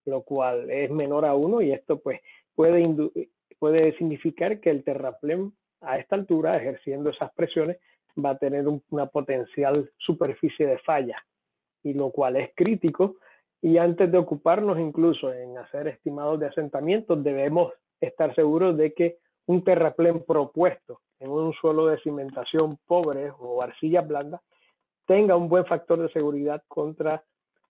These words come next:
eh, la falla de corte para que no tengamos este tipo de problemas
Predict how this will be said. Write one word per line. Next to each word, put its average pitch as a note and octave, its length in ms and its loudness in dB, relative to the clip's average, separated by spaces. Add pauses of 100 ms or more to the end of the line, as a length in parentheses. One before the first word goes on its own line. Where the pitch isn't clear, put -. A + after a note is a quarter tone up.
(120)
eh, C#3+ 200 -6
la C3+ 200 -6
falla D3 360 0
de C#3+ 200 -2
corte - 500 0 (600)
para C#3+ 400 2
que C#3 340 -6 (260)
no D3+ 200 -4
tengamos D3 540 -2
este C#3+ 220 -4
tipo C#3+ 300 -6
de C3 140 -2
problemas C3+ 560 -4